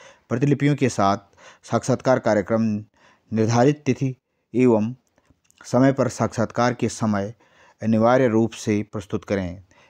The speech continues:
अभ्यर्थी साक्षात्कार तिथि को समस्त शैक्षिक अर्हता, अधिमानी अर्हता, आरक्षण, विभागीय अनापत्ति प्रमाण पत्र के रूप में सत्यापन हेतु आयोग कार्यालय में प्रस्तुत करेंगे।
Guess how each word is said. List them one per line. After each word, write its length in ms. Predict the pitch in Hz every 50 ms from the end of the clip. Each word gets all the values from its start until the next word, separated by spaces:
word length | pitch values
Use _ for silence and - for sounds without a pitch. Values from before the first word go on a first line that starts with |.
| _ -
अभ्यर्थी 360 | 110 110 123 117 - - 139
साक्षात्कार 580 | - - 113 101 - - 104 104 - 120 117
तिथि 200 | 110 - 120 110
को 180 | 117 - - 107
समस्त 640 | - - 110 104 113 120 127 - - _ 104 87 - _ _ _ _ _ _ _ _ _ _ _ _ _ _ - - -
शैक्षिक 420 | - - 117 113 - - 135 -
अर्हता, 440 | 98 110 107 104 98 95 - 104 101
अधिमानी 520 | 107 - 104 98 113 104 104 107 113 123 120
अर्हता, 320 | 107 101 95 - - 98
आरक्षण, 600 | 104 113 - - 107 107 104 - - - 113 117
विभागीय 440 | 110 107 95 101 101 101 107 120 123 135 - - - - - - - -
अनापत्ति 500 | 113 117 117 - 135 131 - 131 101 92 - _ - - _ _ _
प्रमाण 260 | - 113 120 120 117 110 -
पत्र 180 | 139 131 151 135
के 140 | - 117
रूप 140 | 101 113 113
में 120 | 123 117 104
सत्यापन 500 | - 113 - - 110 104 101 123 110 110
हेतु 220 | 110 101 - - -
आयोग 300 | 95 101 104 113 113 -
कार्यालय 320 | 110 101 98 95 98 101
में 120 | 101 117 113
प्रस्तुत 340 | - 107 - - 101 -
करेंगे। 360 | - 104 98 95 90 90 92